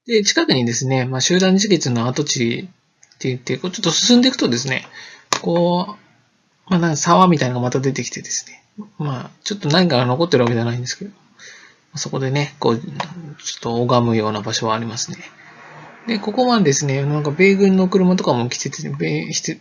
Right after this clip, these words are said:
来ててですね、まあ、ちゃんとこっちに英語の碑文みたいなのあるんですけど、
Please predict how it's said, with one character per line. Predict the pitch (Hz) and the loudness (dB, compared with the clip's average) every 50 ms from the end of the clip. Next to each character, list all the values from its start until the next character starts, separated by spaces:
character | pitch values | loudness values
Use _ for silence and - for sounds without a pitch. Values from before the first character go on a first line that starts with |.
| _ _ _ | _ _ _
来 | - - | -4 -2
て | - 135 | -2 -4
て | - - | -4 -4
で | 113 - 143 | -8 -8 -8
す | - - 98 | -8 -8 -8
ね、 | - - - _ _ _ _ _ _ _ _ _ _ _ _ _ _ _ _ - | -12 -16 -20 _ _ _ _ _ _ _ _ _ _ _ _ _ _ _ _ -4
ま | 185 | -2
あ、 | - | 0
ち | 139 | 0
ゃ | 131 | 0
ん | |
と | - - 123 127 - - - _ _ _ _ - | 0 0 0 0 -2 -4 -12 _ _ _ _ -10
こ | 175 151 | -8 -4
っ | 143 | -2
ち | - 139 | 0 0
に | 123 117 120 | 2 2 2
英 | 127 131 | 2 2
語 | 131 127 | 2 4
の | 127 123 127 127 127 | 4 2 2 0 -2
碑 | - - - - | -6 -6 -6 -2
文 | 135 139 135 | 0 2 2
み | 131 123 | 2 2
た | 131 | 2
い | 117 | 0
な | |
の | 113 | 0
あ | 110 | 0
る | |
ん | 107 | -2
で | 104 | -4
す | - | -6
け | - 113 | -8 -10
ど、 | - 90 | -12 -14